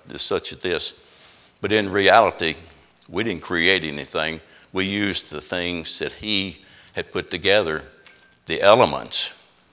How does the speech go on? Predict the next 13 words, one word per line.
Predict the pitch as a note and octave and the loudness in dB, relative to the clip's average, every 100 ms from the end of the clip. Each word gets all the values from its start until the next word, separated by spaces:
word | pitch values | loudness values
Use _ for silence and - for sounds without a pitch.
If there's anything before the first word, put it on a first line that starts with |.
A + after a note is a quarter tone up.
| _ _ _ - | _ _ _ -6
that | D2+ | -2
only | E2+ E2+ E2 | -2 -2 -4
he | G#2+ | -6
could | F#2 C#2+ | -6 -8
make. | D2 F#2 C#2+ - - - - - _ _ _ _ - - - | -4 -4 -4 -10 -16 -16 -20 -20 _ _ _ _ -20 -20 -6
So | - B2+ | 6 6
as | G2+ | 8
we | C3+ | 8
look | F3 G3 | 10 10
through | D#3 B2+ | 8 8
these | A2 G2+ - | 8 6 6
things, | G#2+ G2+ F#2+ - - - - _ _ _ _ _ _ _ - - - - _ _ _ - | 6 4 4 0 0 -8 -20 _ _ _ _ _ _ _ -20 -20 -20 -20 _ _ _ -10
it, | G#2 | -6